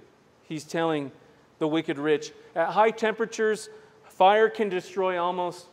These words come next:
everything. Garments, uh, uh, flesh, gold, silver, it can melt it at the right temperature. You name it, it can burn it. And this is alluding to God's judgment on them.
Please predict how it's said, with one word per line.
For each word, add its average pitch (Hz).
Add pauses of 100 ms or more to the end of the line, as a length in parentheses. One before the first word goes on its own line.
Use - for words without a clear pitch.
(140)
everything. 156
Garments, 190 (300)
uh, 135 (260)
uh, 127
flesh, 185 (480)
gold, 185
silver, 185
it 175
can 160
melt 190
it 190 (440)
at 160
the 160
right 175
temperature. 165 (420)
You 156
name 170
it, 185 (520)
it 165
can 156 (260)
burn 156
it. 139 (1000)
And 170
this 233
is 226
alluding 247
to 226
God's 208
judgment 208
on 185
them. 151